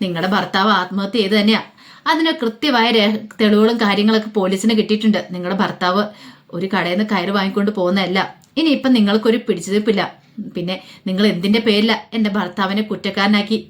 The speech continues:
ഒരു ദിവസം മറ്റത് ലോക്കപ്പിൽ കടത്തിയത്? എനിക്കറിയാം ഇതിന്റെ പിന്നില്, ഹ, ആ, എന്നാ, അപർണയൊക്കെ അല്ലേ?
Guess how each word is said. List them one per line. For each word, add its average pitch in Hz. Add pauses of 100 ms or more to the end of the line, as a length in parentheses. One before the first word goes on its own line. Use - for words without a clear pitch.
ഒരു 277
ദിവസം 214
മറ്റത് 214
ലോക്കപ്പിൽ 190
കടത്തിയത്? 190 (200)
എനിക്കറിയാം 190 (380)
ഇതിന്റെ 285
പിന്നില്, 220 (160)
ഹ, - (1200)
ആ, 185 (380)
എന്നാ, 175
അപർണയൊക്കെ 202
അല്ലേ? 214